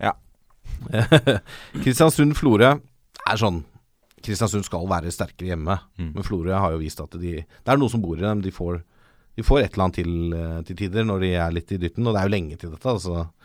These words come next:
Speaker 2: Stabæk og Ålesund i eliteserieoppgjør som alltid er spennende, selvfølgelig. Eh, Haugesund, vinneren av K F U M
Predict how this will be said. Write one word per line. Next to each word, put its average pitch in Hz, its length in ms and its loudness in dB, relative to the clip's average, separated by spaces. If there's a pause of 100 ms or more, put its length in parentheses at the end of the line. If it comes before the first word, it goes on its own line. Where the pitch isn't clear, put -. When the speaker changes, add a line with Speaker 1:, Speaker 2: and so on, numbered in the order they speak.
(280)
Speaker 2:
Stabæk 127 360 6
og 110 200 6
Ålesund 107 160 0
i 110 60 4
eliteserieoppgjør 95 720 -2
som 110 100 -2
alltid 92 180 -2
er 101 100 -4
spennende, 104 260 0
selvfølgelig. 151 840 2
Eh, 131 600 2 (380)
Haugesund, 127 540 4
vinneren 92 320 2
av 107 100 -4
K 95 260 0
F 98 140 -2
U 113 60 4
M 107 180 0